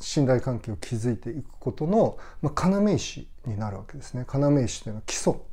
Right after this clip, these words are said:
となる石ということですけど、まあ、そのようなことが言えるわけです。ですので、人を信頼するのが怖い。そして、一旦、そのパートナーになる、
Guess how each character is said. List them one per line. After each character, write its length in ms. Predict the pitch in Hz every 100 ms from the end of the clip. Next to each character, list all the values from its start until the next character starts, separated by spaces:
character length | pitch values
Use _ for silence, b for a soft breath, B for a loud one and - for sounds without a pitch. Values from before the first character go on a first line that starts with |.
| - -
と 120 | 117
な 140 | 110
る 160 | 104 -
石 320 | - - 117
と 100 | -
い 80 | 131
う 40 | 123
こ 120 | 123
と 120 | 127
で 80 | 170
す 100 | -
け 100 | 147
ど、 240 | 180 127 - B B B
ま 40 |
あ、 20 | 180
そ 140 | -
の 80 | 185
よ 140 | 175
う 40 | 135
な 80 | 110
こ 120 | 123
と 140 | 202
が 160 | 196 120
言 200 | 101 107
え 60 |
る 80 | 104
わ 100 | 98
け 120 | -
で 80 | -
す。 180 | - - - - - - - - - - - - - - b b b b
で 80 | 180
す 120 | 170
の 140 | 135
で、 320 | 143 147 - B B B
人 260 | - 220 208
を 60 |
信 260 | 190 214 208
頼 180 | 208 196
す 120 | 202
る 60 | 196
の 180 | 120
が 20 | 110
怖 360 | - 127 127
い。 80 | 107 - - - - - -
そ 140 | - 180
し 100 | -
て、 320 | 226 - - b b b b - -
一 120 | 185 180
旦、 580 | - 240 247 285 147 - - - - -
そ 140 | - 147
の 100 | 120
パ 220 | 135 151
ー 40 |
ト 100 | 147
ナ 120 | 135 117
ー 40 |
に 80 | 113
な 100 | 117
る、 140 | 117